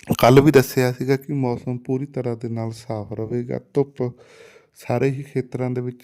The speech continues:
ਨਿਕਲੇਗੀ। ਬੱਦਲਵਾਈ ਤੇ ਮੀਂਹ ਦਾ ਕੋਈ ਨਾਮੋ ਨਿਸ਼ਾਨ ਨਹੀਂ ਹੈ ਅਗਲੇ ਕਈ ਦਿਨ ਤੱਕ। ਪਰ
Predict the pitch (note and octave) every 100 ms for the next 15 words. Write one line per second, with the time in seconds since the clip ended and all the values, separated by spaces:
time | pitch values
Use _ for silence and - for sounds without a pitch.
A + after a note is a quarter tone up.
0 | C3 B2+ - C3 C3 C3 C#3 C#3+ C#3+ B2
1 | A#2 A#2 B2+ B2 C3 C3 C3+ - C3 B2+
2 | A#2+ B2+ B2+ A#2 C3+ C3+ C3+ A2+ A2+ A#2+
3 | A#2+ - A2 A2 G#2+ A2+ G#2 B2 B2 B2+
4 | B2+ - A#2 A#2 A#2+ - A2+ G#2 G#2+ G#2
5 | - F#2+ _ _ - - - _ _ -
6 | C3+ G2